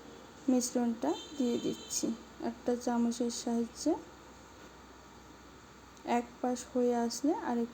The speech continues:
পাশ উল্টে দিচ্ছি। চুলার জাল আমি হাই হিটে রেখেছিলাম। সুন্দর একটা কালার আসা পর্যন্ত অপেক্ষা করব।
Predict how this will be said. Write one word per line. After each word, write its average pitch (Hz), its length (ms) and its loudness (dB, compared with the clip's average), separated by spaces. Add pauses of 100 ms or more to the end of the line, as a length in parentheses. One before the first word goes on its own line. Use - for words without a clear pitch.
পাশ 294 280 0
উল্টে 226 420 0
দিচ্ছি। - 380 -4 (1900)
চুলার 269 440 6
জাল 240 300 2
আমি 233 200 2
হাই 233 240 2
হিটে 240 360 2
রেখেছিলাম। 247 680 2 (3500)
সুন্দর 262 340 2
একটা 247 400 -2
কালার 233 260 0
আসা 233 240 -2
পর্যন্ত 233 400 0
অপেক্ষা 233 520 0
করব। 247 480 2